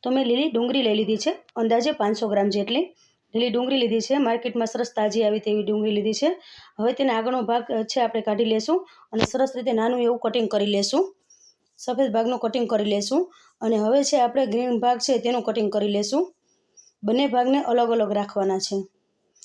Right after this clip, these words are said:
તો સરસ એવું કટિંગ થઈ ગયું છે. હવે તેને આપણે એક ડીશમાં લઈ લેશું.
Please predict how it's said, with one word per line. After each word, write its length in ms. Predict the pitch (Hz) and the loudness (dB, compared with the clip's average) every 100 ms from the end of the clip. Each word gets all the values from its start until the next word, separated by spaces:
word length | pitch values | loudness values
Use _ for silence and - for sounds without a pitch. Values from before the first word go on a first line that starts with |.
| - _ | -20 _
તો 80 | 233 | -6
સરસ 340 | 233 254 277 277 | -2 0 0 0
એવું 140 | 262 | 0
કટિંગ 320 | 233 226 285 | -2 0 0
થઈ 180 | 277 220 | 0 0
ગયું 280 | 208 214 208 | 2 0 0
છે. 220 | 262 339 - _ _ _ _ _ - - _ - | 2 0 -2 _ _ _ _ _ -20 -20 _ -2
હવે 100 | 240 | -2
તેને 280 | 254 262 262 | 2 2 2
આપણે 340 | 247 269 277 277 _ _ - | 2 2 0 -2 _ _ -8
એક 180 | 226 247 | -4 0
ડીશમાં 480 | 226 240 - 285 240 | 0 0 0 0 2
લઈ 100 | 208 | 2
લેશું. 480 | 208 214 302 381 | 0 0 0 -2